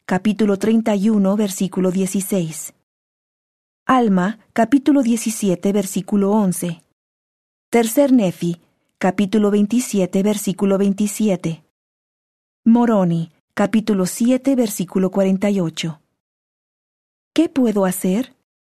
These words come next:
Uno. ¿Por qué y en qué forma es Jesucristo mi ejemplo? Dos. ¿De qué manera el ministrar a las hermanas que visito me ayuda a seguir al Salvador?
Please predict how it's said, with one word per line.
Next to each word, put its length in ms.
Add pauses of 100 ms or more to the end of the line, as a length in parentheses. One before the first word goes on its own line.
(800)
Uno. 480 (960)
¿Por 260
qué 500
y 180
en 120
qué 220
forma 540
es 260
Jesucristo 680
mi 160
ejemplo? 640 (1200)
Dos. 520 (960)
¿De 200
qué 160
manera 480
el 100
ministrar 560
a 60
las 180
hermanas 500
que 140
visito 560 (320)
me 160
ayuda 480
a 60
seguir 400
al 100
Salvador? 680